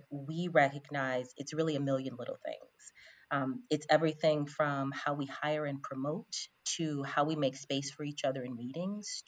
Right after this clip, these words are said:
to the N G Os that we support in communities across the world. And so I think that if business leaders can really start to address kind of those two misconceptions and kind of take those head on, um,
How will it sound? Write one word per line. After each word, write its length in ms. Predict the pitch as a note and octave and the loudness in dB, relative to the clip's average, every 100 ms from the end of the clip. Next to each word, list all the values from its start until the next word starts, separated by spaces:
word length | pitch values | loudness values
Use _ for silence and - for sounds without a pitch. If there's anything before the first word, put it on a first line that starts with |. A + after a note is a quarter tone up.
| - | -2
to 320 | D#3 D3 C#3+ C#3+ | 0 0 -2 -4
the 160 | C#3+ | -2
N 140 | D3 D3 | 0 0
G 200 | D3 C3+ | 2 2
Os 180 | C3 C3 | 2 -2
that 100 | B2 | -2
we 140 | C3+ | -4
support 400 | - D3+ - C3 | -6 -6 -2 -2
in 100 | B2 | -2
communities 500 | B2 C3 B2 A#2+ A2+ | -6 -6 -6 -8 -12
across 400 | A#2 - A2+ - - | -14 -10 -8 -10 -10
the 60 | |
world. 420 | B2+ - C2 C#2 - - - - - - | -10 -8 -8 -12 -20 -20 -20 -20 -14 -4
And 100 | D3+ | 4
so 100 | D3+ | 6
I 60 | C#3 | 6
think 280 | D#3+ C#3+ | 4 2
that 100 | D3 | 4
if 80 | C3+ - | 2 4
business 480 | D3+ C#3 D3+ C#3+ - | 2 2 0 -2 -2
leaders 460 | C#3 C3+ B2+ C3 - - | 0 2 2 0 -6 -2
can 360 | C#3 C3+ C3 C3 | 0 0 -2 -2
really 520 | D3 D3+ D3+ C#3+ C#3 | 0 2 2 2 0
start 420 | C#3 - C3 B2+ - D3+ | -4 0 2 2 0 -6
to 80 | |
address 500 | C3 B2+ C3+ C3 C3 | -6 0 4 4 4
kind 180 | - C3+ | -2 -6
of 60 | B2 B2+ | -4 -2
those 480 | C3+ C3+ - - - _ _ - - - | -2 -2 -6 -14 -20 _ _ -10 -8 -4
two 500 | F3 F3 F#3 G3 G3 - - - | -2 0 0 -2 -4 -12 -20 -4
misconceptions 1000 | F3 E3+ E3+ F3 E3 - C#3+ - F#3 F#3+ | 4 4 4 0 -2 4 4 4 2 4
and 80 | E3+ | 2
kind 140 | D3+ | 0
of 80 | C#3 | -4
take 260 | - D3+ - | -2 -4 -2
those 220 | C#3+ C3+ | -2 -2
head 240 | - C#3+ C3 | -4 -4 -4
on, 480 | C3 C3+ D3 G3 B3 A#3+ - - _ - | -4 -2 -2 -2 -4 -8 -18 -20 _ -2
um, 460 | C#3+ C3+ C3 B2 | 0 0 -2 -8